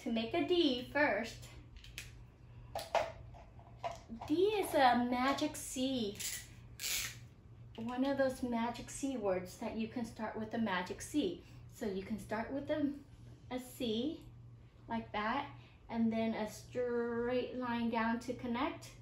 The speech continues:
Or if it's easier for you, make a nice long straight line down, go towards the middle, and then draw a C to connect.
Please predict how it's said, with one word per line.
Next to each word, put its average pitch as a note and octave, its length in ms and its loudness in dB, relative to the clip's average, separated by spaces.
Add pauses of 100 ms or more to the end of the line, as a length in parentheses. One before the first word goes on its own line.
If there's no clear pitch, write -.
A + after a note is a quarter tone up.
(680)
Or E4 400 8 (920)
if A#3 160 -2
it's A#3+ 240 0
easier A#3 560 4
for A3 80 2
you, C4 440 6 (360)
make A3 260 -4
a G3+ 80 -2
nice G3+ 420 -2
long G3 320 0
straight G3 460 -4
line F#3+ 300 -4
down, C4+ 440 0 (400)
go F#4+ 220 2
towards D#4 360 0
the C4+ 100 4
middle, B3+ 260 4
and F#3+ 240 -2
then F3+ 200 -2
draw F3 500 0
a F#3 120 -4
C F3 800 -6
to - 120 -12
connect. - 520 -12